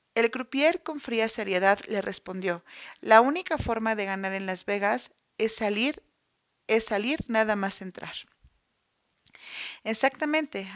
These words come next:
así es como funciona también el juego de intentar alcanzar el nivel de riqueza de los demás.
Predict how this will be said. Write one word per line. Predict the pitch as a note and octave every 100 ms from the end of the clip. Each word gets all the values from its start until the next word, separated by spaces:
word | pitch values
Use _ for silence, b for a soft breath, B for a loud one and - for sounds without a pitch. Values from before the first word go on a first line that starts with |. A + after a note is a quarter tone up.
| -
así | A3 C4
es | C4
como | E4 D#4+ C4+
funciona | A3 G#3 - G#3+ G#3+
también | - G3 F#3+
el | F#3+ G#3
juego | - G3+ G3 G3+ -
de | G3
intentar | G3 G3 - G3+ A3 A#3+
alcanzar | C4+ A3 G#3+ G#3+ G3+
el | G3+
nivel | G3+ F#3+ F#3+
de | F#3
riqueza | F3+ F3+ - G3 A3+
de | A3
los | G3 F3
demás. | F3+ F3 F3 -